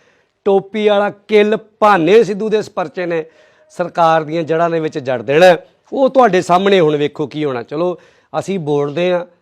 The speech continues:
ਅਸੀਂ, ਅ, ਪਰਚੇ ਹੰਢਾਨੇ ਵੀ ਪਏ ਆ ਤੇ ਆ ਬੋਲਣ ਕਰਕੇ ਸਾਡੇ ਤੇ ਹੋਰ ਪਰਚੇ ਵੀ ਹੋ ਸਕਦੇ ਨੇ,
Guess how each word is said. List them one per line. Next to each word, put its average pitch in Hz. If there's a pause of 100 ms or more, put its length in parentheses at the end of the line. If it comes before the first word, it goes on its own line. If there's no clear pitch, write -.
(260)
ਅਸੀਂ, 196
ਅ, -
ਪਰਚੇ 170
ਹੰਢਾਨੇ 160
ਵੀ 190
ਪਏ 185
ਆ 202
ਤੇ 208
ਆ 208
ਬੋਲਣ 170
ਕਰਕੇ 185
ਸਾਡੇ 180
ਤੇ 170
ਹੋਰ 120
ਪਰਚੇ 185
ਵੀ 226
ਹੋ 214
ਸਕਦੇ 131
ਨੇ, 117